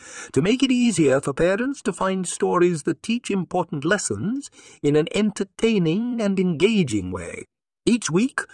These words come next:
we'll feature stories that feature fictional and real-life stories that showcase the power of kindness and the impact it can have on our lives and the lives of others. Our stories are designed to inspire kids to think about how they can make a difference in the world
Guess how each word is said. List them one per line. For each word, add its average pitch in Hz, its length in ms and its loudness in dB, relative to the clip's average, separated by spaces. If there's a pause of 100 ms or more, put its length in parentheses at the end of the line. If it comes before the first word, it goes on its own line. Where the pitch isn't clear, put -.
(280)
we'll 170 180 2
feature 208 400 0
stories 233 800 0
that 139 160 -2
feature 196 480 2
fictional 233 840 -2
and 117 300 0
real-life 196 560 6
stories 175 640 2
that 131 180 0
showcase 175 560 2
the 135 120 -2
power 196 760 4
of 143 240 -2
kindness 190 760 0
and 131 140 0
the 131 180 2
impact 190 480 0
it 185 120 -2
can 165 100 0
have 165 240 2
on 165 140 4
our 151 180 4
lives 180 640 2 (380)
and 139 120 0
the 135 120 4
lives 156 500 4
of 151 120 4
others. 95 300 0 (220)
Our 147 160 2
stories 185 540 4
are 151 80 4
designed 135 420 2
to 127 80 4
inspire 139 400 2
kids 143 440 0
to 135 100 4
think 247 300 -2
about 196 240 2
how 185 160 4
they 175 120 2
can 170 140 0
make 160 160 4
a 139 60 2
difference 135 340 0
in 135 80 2
the 123 80 0
world 226 460 4